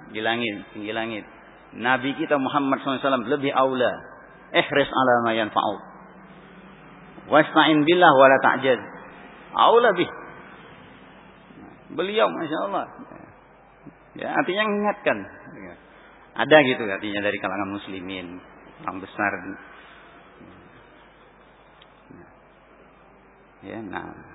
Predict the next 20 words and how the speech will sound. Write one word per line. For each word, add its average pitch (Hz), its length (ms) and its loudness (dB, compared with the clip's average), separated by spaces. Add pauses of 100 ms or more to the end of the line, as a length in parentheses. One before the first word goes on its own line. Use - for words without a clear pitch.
(680)
<clears throat> - 800 -8
Jadi 92 200 -10
apa 131 160 2
yang 127 160 2
ini? 120 260 -2 (1200)
Jadikan 143 340 4
dulu 135 220 -4
sesuatu 127 400 -6
yang 117 160 -6
kita 117 180 -6
nilai, 113 320 -4 (220)
apa 107 160 -8
yang 107 160 -6
kita 120 140 -4 (120)
kejar 123 300 -2
itu 135 160 -6 (340)
bernilai. 110 480 -2 (480)
Baru 117 300 -2
kita, 120 180 -2 (920)
nah, 87 320 -20